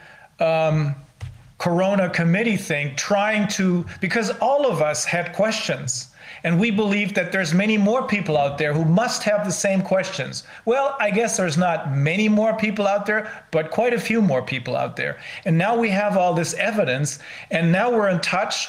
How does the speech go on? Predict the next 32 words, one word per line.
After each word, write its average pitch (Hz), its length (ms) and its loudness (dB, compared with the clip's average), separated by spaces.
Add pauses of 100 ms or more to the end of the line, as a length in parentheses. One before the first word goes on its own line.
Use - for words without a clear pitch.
(120)
we're 170 220 2
all 196 180 2
connected, 196 800 0 (340)
and 160 160 2
we 175 140 2
have 196 280 -2
this 190 280 -2
evidence 175 460 0
to - 120 -6
share. 143 560 -2
That's 190 400 -4
what 190 180 0
this 185 220 -2
is 170 180 -2
all 156 220 2
about. 135 600 -4 (680)
And 165 460 0 (140)
that's 170 360 -2
why 165 220 2
I 156 220 -2
think 123 400 -4
with 147 240 -2
the 147 180 0
combination 160 800 0
of 147 180 2
our, 139 220 0
our 143 240 0
legal 196 380 0
efforts, 180 560 0
Dominic's, 165 680 0
yours, 160 640 -2
Anna's, 156 540 0